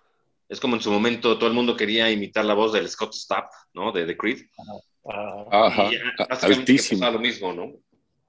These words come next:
Speaker 1: Y de repente fue una voz fresca, gutural, no sé cómo no te desgarraste la garganta, cabrón. Este, y decías, "No mames", o sea, era un pinche power en vivo que decías, "No mames, o sea, de aquí soy, güey".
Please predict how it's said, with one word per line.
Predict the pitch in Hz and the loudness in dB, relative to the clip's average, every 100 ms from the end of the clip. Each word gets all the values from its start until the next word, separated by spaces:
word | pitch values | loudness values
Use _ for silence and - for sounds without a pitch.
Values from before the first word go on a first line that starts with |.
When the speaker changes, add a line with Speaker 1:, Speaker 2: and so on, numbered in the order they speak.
| _ - | _ -10
Speaker 1:
Y | 120 113 113 | -4 -2 0
de | 113 | 0
repente | 113 139 127 | 0 -2 -4
fue | - 143 | -4 -2
una | 120 | 2
voz | 123 123 - | 2 0 -4
fresca, | - 131 - - 113 113 | -4 -2 -2 0 0 0
gutural, | 101 95 101 107 120 131 | -2 -6 -2 0 0 -2
no | 123 | -6
sé | - | -4
cómo | 120 117 | -6 -4
no | 120 110 | -4 -2
te | 113 98 92 90 | -2 -2 -2 -6
desgarraste | 95 87 95 107 - 101 | -8 -4 -2 -2 -4 -8
la | |
garganta, | 85 82 95 107 104 | -8 -4 -4 -4 -8
cabrón. | 90 107 - - - _ _ _ - - | -6 -8 -10 -18 -18 _ _ _ -20 -18
Este, | - - - 90 85 85 101 - 127 | -18 -18 -16 -12 -10 -6 -6 -4 -4
y | 120 | -2
decías, | 107 131 131 | -2 -2 -2
"No | 156 | -4
mames", | 156 143 110 104 | -4 -4 -6 -4
o | |
sea, | 110 104 | -2 -2
era | - 123 | -2 -4
un | 151 139 | -4 -8
pinche | 160 - - | -10 -10 -6
power | 131 135 120 | 0 2 2
en | 107 | 0
vivo | 123 123 123 220 - _ _ - | -2 -2 -2 -2 -8 _ _ -8
que | 98 | -6
decías, | 110 113 | -4 -6
"No | |
mames, | 127 123 101 95 | -8 -12 -12 -14
o | |
sea, | 92 95 | -8 -4
de | 95 | -2
aquí | 98 135 | -2 -2
soy, | 131 123 | 0 0
güey". | 92 87 | -2 -8